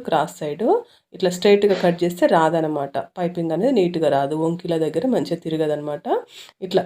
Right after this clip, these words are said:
క్రాస్గా కట్ చేయడం వల్ల పైపింగ్ అనేది మంచిగా వస్తుందన్నమాట. మూలల దగ్గర కూడా మంచిగా నీట్‌గా వస్తుంది. అయితే ఈ పైపింగ్ క్లాత్ అనేది ఒకటింబావు ఇంచు వెడల్పుతోటి ఈ విధంగా కట్ చేసుకోండి. క్రాస్ క్లాత్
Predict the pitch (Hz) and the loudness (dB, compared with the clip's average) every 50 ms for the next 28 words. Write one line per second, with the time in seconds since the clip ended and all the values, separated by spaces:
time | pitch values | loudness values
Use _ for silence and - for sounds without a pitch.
0 | - - - 190 180 175 180 - 175 170 165 165 170 160 160 165 165 165 165 170 | -2 -2 0 2 2 2 0 0 0 0 0 0 -4 -6 -4 0 0 0 2 2
1 | 165 165 160 160 165 185 302 453 523 - - _ _ _ _ _ - 190 180 180 | 0 -2 -2 0 2 4 4 4 2 0 -6 _ _ _ _ _ 0 2 2 4
2 | 180 196 185 180 175 170 170 170 175 277 311 311 240 190 185 185 180 - 208 202 | 6 6 6 8 6 6 4 4 4 4 4 6 6 6 4 4 2 4 6 6
3 | 190 175 165 - - - 180 165 165 160 156 156 156 151 151 147 - 160 165 170 | 6 6 4 0 -4 -4 -4 -2 0 0 -2 -2 -2 -2 -2 -2 -2 -2 -2 0
4 | 170 165 165 165 160 165 160 160 165 160 160 151 156 160 254 262 220 175 165 160 | 0 0 0 0 0 0 0 0 2 0 2 0 0 0 2 2 4 2 2 0
5 | - 180 165 165 160 160 160 - 160 175 185 175 151 139 - - - 170 151 151 | 0 0 0 0 0 -2 -4 -4 0 2 2 2 2 0 -4 -8 -6 -6 -4 0
6 | 170 208 294 453 494 - - - - - - _ _ - 196 190 190 190 277 320 | 2 4 4 4 4 0 -6 -18 -20 -20 -20 _ _ -4 -4 -4 0 0 0 0
7 | - - - 220 214 214 - 190 185 180 180 196 202 202 196 180 175 165 165 165 | 0 -2 -4 -6 0 2 4 4 4 6 4 2 2 4 4 2 2 2 2 0
8 | 151 151 151 156 156 196 254 285 277 202 - 220 202 226 220 214 190 185 180 175 | 0 0 0 0 0 2 0 2 2 2 0 2 0 2 0 2 4 4 4 4
9 | 175 165 175 175 - 175 165 165 165 165 - - - 165 160 156 - 247 226 196 | 4 2 0 -2 -2 -2 0 0 -2 -4 -6 -10 -8 -8 -8 -6 -6 -6 -4 -2
10 | 170 160 160 156 156 202 240 233 220 160 143 - 139 143 143 - - 151 143 143 | 0 0 0 0 -2 -2 -2 -2 -4 -4 -4 -4 -6 -6 -6 -10 -10 -10 -8 -8
11 | 143 143 - 160 156 143 143 143 - - - 147 135 110 - | -8 -8 -4 -2 0 0 0 -2 -6 -8 -6 -4 -4 -4 -4